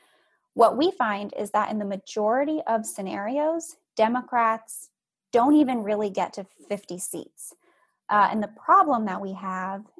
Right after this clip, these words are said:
is that even though Joe Biden was able to rebuild a little bit of the blue wall this year, if you look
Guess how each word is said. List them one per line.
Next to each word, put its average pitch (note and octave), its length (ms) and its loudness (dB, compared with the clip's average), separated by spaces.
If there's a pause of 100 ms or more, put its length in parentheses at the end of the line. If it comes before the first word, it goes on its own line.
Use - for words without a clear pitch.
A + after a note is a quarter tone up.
(200)
is G#3 560 -2 (120)
that G3 440 -4 (100)
even B3 400 -2
though G#3 420 0
Joe G3 300 -8
Biden G3 640 -4
was F#3+ 320 -8
able G3 400 -6 (120)
to G3 400 -10
rebuild G3 800 -4 (120)
a C#4 40 0
little C4+ 300 0
bit C#4+ 280 0 (140)
of A#3 200 0
the A#3 80 -4
blue A3+ 320 -4
wall G#3+ 600 -2 (100)
this G3 280 -4
year, G#3 380 -4 (720)
if A#3 200 -4
you A3 180 -2
look G#3 420 0